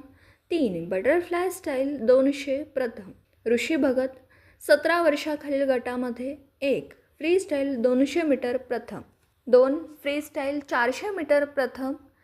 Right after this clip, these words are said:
तीन, फ्रीस्टाईल आठशे मीटर प्रथम. ओवी औंधकर, चौदा वर्षाखालील गटात, एक, बॅकस्ट्रोक पन्नास मीटर प्रथम, दोन,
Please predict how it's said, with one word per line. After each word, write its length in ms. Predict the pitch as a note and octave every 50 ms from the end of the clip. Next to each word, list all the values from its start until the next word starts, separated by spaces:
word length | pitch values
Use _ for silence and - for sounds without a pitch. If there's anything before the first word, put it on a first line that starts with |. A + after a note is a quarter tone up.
| _ _ _ _ _
तीन, 360 | F4+ E4+ C#4+ A3+ G#3 G#3+ A3 A#3 - - _ _
फ्रीस्टाईल 580 | D#4+ E4 F#4+ G#4 G#4 - - D4+ C#4+ C#4+ D4 C#4+ - -
आठशे 380 | B3+ B3 B3 - - - F4+
मीटर 400 | F4 D4+ C4 B3 B3 A#3 B3 C4+
प्रथम. 440 | C4+ C4+ _ C4 A#3+ A#3 - - F3 C#3 - _ _ _ _ _ _ _ _
ओवी 320 | - A#3+ B3 A#3 C4+ D#4
औंधकर, 540 | E4+ D#4+ D4 C#4+ C4 C4+ C4 C4 B3+ B3+ C#4 D4+ - _ _ _ _ _ _ _ _ -
चौदा 320 | E4+ D4 D4 D4 E4 F#4 G#4+
वर्षाखालील 680 | G4+ F#4 E4 - - C4+ C#4+ D4 - D4+ C#4+ C#4 C#4
गटात, 340 | C4+ C4 B3 B3 - C#3 - - _ _ _ _ _ _ _
एक, 240 | A3 A#3 B3+ C4 - - - _ _ _ - - _ _
बॅकस्ट्रोक 760 | A#3 A3+ C4 C4+ E4+ - - - - - _ C#4+ C#4+ C#4+ D4+ D4 - - _ _ _ -
पन्नास 400 | C#4 C4 C4 D4+ F4+ G#4+ G#4 -
मीटर 320 | D#4+ C#4+ C4+ C#4+ C4+ C4+ C#4
प्रथम, 540 | C4+ - - G#3+ G3 - F#3+ F3 D#3+ D#3+ E3
दोन, 280 | E3 E3+ F#3+ G3 A3+ C4